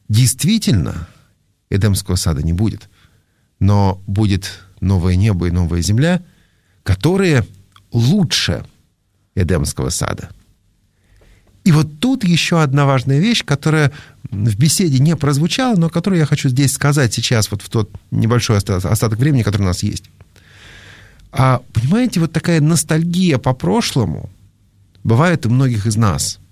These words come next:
И иногда человек, запутываясь в своих проблемах, начинает заниматься этой ностальгией и говорит: «Вот раньше было лучше». А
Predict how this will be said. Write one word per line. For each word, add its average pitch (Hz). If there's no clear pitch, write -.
И 69
иногда 107
человек, 113
запутываясь 95
в -
своих 95
проблемах, 135
начинает 113
заниматься 110
этой 98
ностальгией 165
и -
говорит: 143
«Вот -
раньше 175
было 135
лучше». 131
А 113